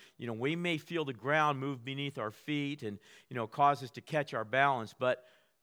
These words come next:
when God is your rock and your fortress, you'll not be greatly shaken. And that is going to be the kind of the theme of this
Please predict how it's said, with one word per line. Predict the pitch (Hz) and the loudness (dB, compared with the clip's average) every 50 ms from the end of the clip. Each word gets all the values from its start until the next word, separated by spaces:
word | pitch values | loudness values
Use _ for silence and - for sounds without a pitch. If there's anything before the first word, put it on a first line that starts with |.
| _ _ _ _ _ _ _ _ _ _ _ _ - | _ _ _ _ _ _ _ _ _ _ _ _ -6
when | 143 139 131 | -6 -4 2
God | 117 127 135 151 180 | 6 6 8 8 8
is | 196 151 | 6 2
your | 156 151 | -2 -2
rock | 123 117 113 120 135 143 160 - - - - _ _ _ _ _ _ _ _ _ _ _ _ _ _ _ _ - | 0 2 2 4 4 2 2 -2 -8 -20 -20 _ _ _ _ _ _ _ _ _ _ _ _ _ _ _ _ -12
and | 117 110 | -10 -10
your | 110 104 | -10 -10
fortress, | - - 151 165 185 185 - - 113 92 92 107 - - - _ _ _ _ _ _ _ _ _ _ _ _ _ | -10 -6 -4 -2 -2 -4 -4 -8 -10 -10 -10 -12 -16 -20 -20 _ _ _ _ _ _ _ _ _ _ _ _ _
you'll | - 127 127 127 | -4 -2 -2 0
not | 127 131 139 147 - 131 | 2 2 2 2 0 -2
be | 127 117 | -10 -10
greatly | 104 92 110 120 127 131 - 127 120 | -10 -6 -4 -4 -4 -4 -4 -8 -10
shaken. | 107 - - - 107 104 95 - - 76 - _ _ _ _ _ _ _ _ _ _ _ _ _ _ _ _ _ - | -8 -8 -8 -6 -6 -6 -6 -10 -16 -20 -20 _ _ _ _ _ _ _ _ _ _ _ _ _ _ _ _ _ -8
And | - 117 117 113 104 | -6 -6 -4 -2 2
that | 123 131 151 170 - - - | 4 4 6 4 4 2 -2
is | - 147 147 139 135 131 120 - - _ _ _ _ _ - - | -2 0 0 0 0 -2 -4 -8 -16 _ _ _ _ _ -14 -8
going | 131 131 131 135 131 | -6 -6 -6 -6 -6
to | 123 | -8
be | 117 117 123 117 | -8 -8 -8 -8
the | 120 | -8
kind | - - 147 143 139 | -8 -4 -2 -2 0
of | 131 117 | -2 -2
the | 107 101 | -4 -8
theme | - - - - 143 135 135 135 127 113 101 104 - | -12 -14 -12 -10 -8 -8 -6 -6 -6 -6 -6 -6 -2
of | 123 117 113 110 110 98 98 - - 95 90 | 0 2 2 2 0 -2 -6 -12 -16 -10 -6
this | 107 110 110 107 - - | -6 -6 -6 -6 -10 -18